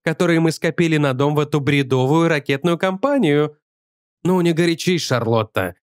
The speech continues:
никакая она не бредовая. Это трезвый деловой расчёт. Когда-нибудь, уже скоро, ракеты заполнят всё небо.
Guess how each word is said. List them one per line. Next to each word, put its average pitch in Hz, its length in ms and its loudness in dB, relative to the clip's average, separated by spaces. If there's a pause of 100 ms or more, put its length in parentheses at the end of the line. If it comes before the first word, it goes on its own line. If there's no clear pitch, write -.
никакая 175 440 0
она 165 140 2
не 165 100 2
бредовая. 117 760 0 (380)
Это 160 240 0
трезвый 160 460 0
деловой 139 340 2
расчёт. 127 480 -2
Когда-нибудь, 135 720 0 (240)
уже 175 300 0
скоро, 131 640 -2 (220)
ракеты 143 540 0
заполнят 139 560 0
всё 156 180 0
небо. 90 480 -2